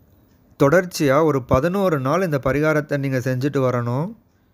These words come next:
இந்த பரிகாரம் செய்யறதுக்கு எந்த ஒரு நேரமும் கிடையாது. எப்ப வேணும்னாலும் நீங்க செய்யலாம்.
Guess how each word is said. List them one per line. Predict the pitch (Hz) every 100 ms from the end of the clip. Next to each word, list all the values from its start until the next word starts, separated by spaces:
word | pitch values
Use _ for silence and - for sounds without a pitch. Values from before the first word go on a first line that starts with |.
| _ _ _ _ -
இந்த | 143 131
பரிகாரம் | 139 185 202 190
செய்யறதுக்கு | 165 143 131 135 165
எந்த | 139 151 185
ஒரு | 180
நேரமும் | 139 143 147 147 151
கிடையாது. | 135 131 123 117 123 147 -
எப்ப | 139 127 165
வேணும்னாலும் | 151 143 143 156 170
நீங்க | 151 127
செய்யலாம். | 127 127 120 120 165